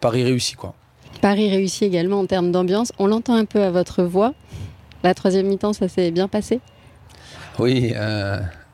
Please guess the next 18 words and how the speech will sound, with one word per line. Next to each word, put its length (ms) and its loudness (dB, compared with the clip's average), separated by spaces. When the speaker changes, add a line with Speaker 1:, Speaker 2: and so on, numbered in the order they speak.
Speaker 1:
le 100 -2
rugby 300 2
se 160 0
joue 140 2
en 100 2
trois 160 -2
mi-temps, 380 -2
hein. 40 -8
Et 40 -4
la 120 2
troisième, 400 0
elle, 180 2
elle 160 0
est 60 0
pour 160 -2
le 60 2
bon 200 -2
temps. 260 -2